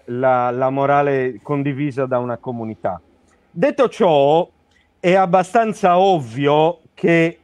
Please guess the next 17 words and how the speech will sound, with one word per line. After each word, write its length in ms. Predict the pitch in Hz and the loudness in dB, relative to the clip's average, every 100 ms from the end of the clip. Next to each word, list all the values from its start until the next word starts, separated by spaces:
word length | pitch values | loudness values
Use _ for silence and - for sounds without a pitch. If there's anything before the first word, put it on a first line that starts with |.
| _ _ - - | _ _ -12 -4
per 200 | 160 147 | -2 -2
tu-, 240 | 240 214 - | -8 -8 -4
con 220 | 170 180 | -2 0
tutto 260 | 233 202 | -2 0
lo 120 | 170 151 | 0 0
slut 320 | 151 165 160 | 0 -2 -2
shaming 480 | - 185 180 160 147 | -6 -2 -2 -2 -4
che 100 | 139 | -8
si 160 | - | -8
potrebbe 480 | 131 143 147 156 139 | -8 -6 -4 -4 -4
fare, 640 | - 139 117 110 127 156 - _ _ _ _ | -4 -2 0 -2 -4 -6 -8 _ _ _ _
nessuno, 880 | 160 214 240 - 226 180 165 180 196 | -2 0 0 -2 0 2 2 2 2
neanche 460 | 160 165 208 196 165 | 0 0 2 0 -2
Gesù 300 | 139 151 160 | -2 -4 -4
Cristo 320 | 196 196 - | -2 -2 -2
in 120 | 151 | -6
carriola, 800 | 147 170 165 160 135 127 147 180 | -2 -2 -2 0 0 2 0 0